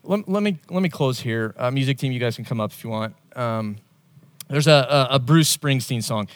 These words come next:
You probably have no idea who Bruce Springsteen is. I know I'm old. Uh, but the song is Hungry Heart. And there's a lyric in the song, uh, "Everybody's got a hungry heart." And he says it over and over and over.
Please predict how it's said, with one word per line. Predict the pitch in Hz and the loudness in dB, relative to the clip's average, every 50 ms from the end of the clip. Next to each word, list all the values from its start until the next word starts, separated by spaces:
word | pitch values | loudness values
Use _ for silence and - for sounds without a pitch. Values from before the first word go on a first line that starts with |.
| - _ | -20 _
You | - | 0
probably | - 147 123 117 | 2 2 2 4
have | 120 110 107 | 2 0 0
no | 110 110 | 0 -2
idea | 110 110 107 101 | 0 0 -2 -2
who | 107 101 | -4 -4
Bruce | 98 107 104 - - | -4 -4 -6 -6 -6
Springsteen | - 113 107 98 - 107 104 | -6 -4 -4 -4 -4 -4 -4
is. | 101 98 92 | -4 -4 -4
I | 104 104 | -4 -4
know | 107 101 | -2 -2
I'm | 101 101 101 - | -4 -4 -6 -6
old. | 110 107 101 95 90 - - - - - 139 - | -4 -4 -4 -4 -6 -10 -18 -20 -20 -20 -18 -6
Uh, | - 135 131 127 123 120 113 110 110 | 0 2 4 4 4 4 4 2 0
but | 113 139 143 | 0 -2 -2
the | - 147 | -2 0
song | - 220 220 220 196 | 2 2 2 4 2
is | 160 135 | 2 2
Hungry | 135 175 170 160 156 139 | 2 2 2 4 2 2
Heart. | 127 120 117 107 95 - _ _ _ _ _ _ _ - - - - _ | 2 2 0 -2 -2 -4 _ _ _ _ _ _ _ -20 -20 -20 -20 _
And | - 156 156 151 - 151 139 | -2 0 2 4 4 6 6
there's | 160 156 139 147 | 4 4 4 2
a | 135 | 4
lyric | 131 165 175 170 165 - 175 | 6 6 8 6 6 4 2
in | 160 | 0
the | 147 | 0
song, | 135 - - 151 147 147 143 143 139 139 135 135 | 0 0 2 4 4 6 4 4 2 0 -2 -6
uh, | 135 - 147 135 135 131 131 127 117 - | -4 0 2 4 4 4 4 2 0 2
"Everybody's | 139 147 147 160 151 156 151 147 127 | 0 2 2 6 4 6 4 4 4
got | 160 147 135 | 4 4 4
a | 127 | 4
hungry | 117 123 131 131 120 127 113 | 0 -2 -2 -2 -2 -2 -4
heart." | 104 101 110 104 98 101 104 - | -4 -2 -4 -4 -4 -4 -6 -10
And | - 123 | -8 -8
he | 117 | -6
says | 107 - 135 120 127 | -2 -2 -2 -2 -2
it | 123 | -2
over | 131 131 127 123 131 127 | -2 -4 -2 -2 -2 -4
and | 120 113 | -2 -4
over | 113 117 117 110 117 113 | -4 -4 -4 -2 -2 -4
and | 113 113 107 107 | -4 -4 -6 -6
over. | 104 113 113 110 98 110 98 95 - | -6 -6 -6 -6 -6 -8 -12 -12 -16